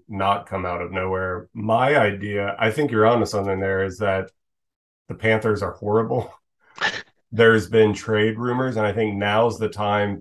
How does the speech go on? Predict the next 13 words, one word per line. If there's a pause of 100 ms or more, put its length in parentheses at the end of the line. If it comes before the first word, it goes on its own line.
(100)
to, (1800)
I
guess
someone
could
try
to,
quote
unquote,
buy
low
on
him.